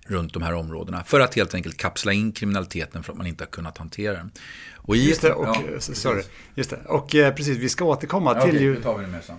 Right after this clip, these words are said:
Speaker 2: så, yes. Så vi ska återkomma till den här boken här om en liten stund. Det här då med juridik och brottslighet, har du alltid varit intresserad av det eller när föddes det intresset?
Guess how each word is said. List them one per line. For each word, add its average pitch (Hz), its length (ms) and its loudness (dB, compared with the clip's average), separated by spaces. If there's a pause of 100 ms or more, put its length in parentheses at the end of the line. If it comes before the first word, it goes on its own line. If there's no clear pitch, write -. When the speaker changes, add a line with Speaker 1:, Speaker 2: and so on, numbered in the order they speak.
Speaker 2:
så, 117 220 -2
yes. 123 340 0
Så 135 60 2
vi 147 80 4
ska 175 140 2
återkomma 151 420 4
till 156 180 -2
den 135 120 0
här 113 120 0
boken 107 380 -2
här 107 160 -2
om 107 100 -2
en 110 60 0
liten 110 220 -6
stund. 170 420 -2 (1400)
Det 151 180 0
här 156 220 4
då 147 160 6
med 139 360 4
juridik 139 560 0
och 127 60 -6
brottslighet, 143 800 -4
har 131 140 0
du 143 80 0
alltid 208 440 -2
varit 131 220 2
intresserad 127 460 -2
av 107 120 -2
det 104 160 -2
eller 120 340 -2
när 131 260 0
föddes 117 360 -6
det 156 120 -10
intresset? - 640 -10